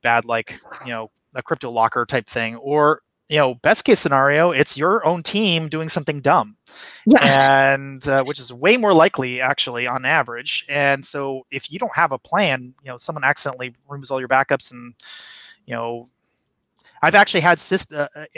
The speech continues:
Speaker 1: uh, issues where, um, multiple air conditionings failed, uh, and it caused overheating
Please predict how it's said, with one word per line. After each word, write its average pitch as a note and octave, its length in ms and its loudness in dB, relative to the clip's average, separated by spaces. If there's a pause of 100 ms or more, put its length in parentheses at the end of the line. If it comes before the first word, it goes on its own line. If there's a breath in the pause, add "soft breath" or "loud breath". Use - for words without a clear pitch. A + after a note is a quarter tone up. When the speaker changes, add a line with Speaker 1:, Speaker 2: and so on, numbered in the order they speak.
Speaker 1:
uh, D3 180 -2
issues B2 480 -10
where, C3 260 -4 (600 soft breath)
um, B2+ 560 0
multiple F#3 800 -2
air D3+ 160 0
conditionings C#3 580 -10
failed, B2+ 500 -2 (460 soft breath)
uh, C3 280 4
and C3+ 140 0
it C3 60 -4
caused D3+ 480 4
overheating C3+ 720 -6